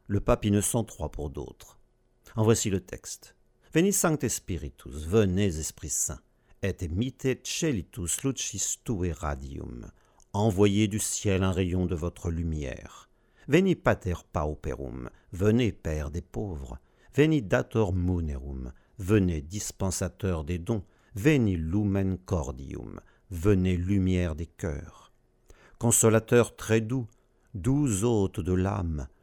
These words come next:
doux rafraîchissement, repos dans le labeur, modération dans la chaleur, consolation dans les larmes. Ô lumière bienheureuse,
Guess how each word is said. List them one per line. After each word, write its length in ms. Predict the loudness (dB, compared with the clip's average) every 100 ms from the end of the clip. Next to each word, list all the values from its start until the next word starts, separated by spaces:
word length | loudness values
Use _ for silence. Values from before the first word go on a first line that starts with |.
| _ -10
doux 340 | 0 4 6
rafraîchissement, 1040 | 4 2 0 -2 -2 -6 -4 -2 -2 -2 -8 _ _ -14
repos 520 | -4 -2 -2 -2 0
dans 120 | 2
le 100 | 4
labeur, 640 | 4 2 2 2 2 -2 -10 _ _ _
modération 760 | 2 6 6 4 2 0 0 2
dans 100 | 2
la 100 | 2
chaleur, 640 | 0 0 0 0 -2 -6 -14 _ _ -12
consolation 920 | -6 -2 0 0 0 -2 -2 0 0
dans 100 | 0
les 140 | -2
larmes. 520 | -2 -4 -6 -8 -10 -12 _ _ _ _ _ 0
Ô 300 | 4 4 4
lumière 500 | 4 2 2 0 -2
bienheureuse, 840 | -4 -2 -2 -6 -8 -8 -10 -14